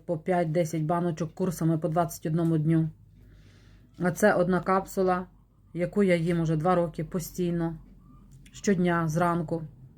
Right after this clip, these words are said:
І завдяки цьому мій організм зцілився і має все поживне,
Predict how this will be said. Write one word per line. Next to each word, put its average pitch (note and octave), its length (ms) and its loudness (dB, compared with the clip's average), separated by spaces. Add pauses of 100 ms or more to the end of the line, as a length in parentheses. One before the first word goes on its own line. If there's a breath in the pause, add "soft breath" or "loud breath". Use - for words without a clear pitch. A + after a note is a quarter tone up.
(1600 loud breath)
І G3 160 6
завдяки F3+ 460 2
цьому F#3 480 0 (380)
мій F3 240 2
організм D#3 580 2 (100)
зцілився F3 720 -4 (1160 soft breath)
і F3 80 -2
має F3+ 280 4
все F3 220 -4
поживне, F#3+ 600 0